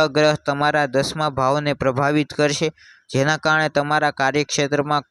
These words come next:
બની રહેવું ખૂબ જ મુશ્કેલ કામ રહે, હશે આપના માટે. જો વિદ્યાર્થીઓની વાત કરીએ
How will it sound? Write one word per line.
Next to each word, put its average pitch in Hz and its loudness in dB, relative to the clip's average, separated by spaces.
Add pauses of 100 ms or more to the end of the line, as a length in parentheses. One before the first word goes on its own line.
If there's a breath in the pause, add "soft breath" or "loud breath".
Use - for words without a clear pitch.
(160)
બની 147 0
રહેવું 143 0
ખૂબ 151 0
જ 143 -2 (360 soft breath)
મુશ્કેલ 156 0
કામ 147 -2
રહે, 131 0 (160)
હશે 135 2
આપના 123 -2
માટે. 107 -6 (920)
જો 147 0 (380)
વિદ્યાર્થીઓની 160 0
વાત 160 0
કરીએ 180 0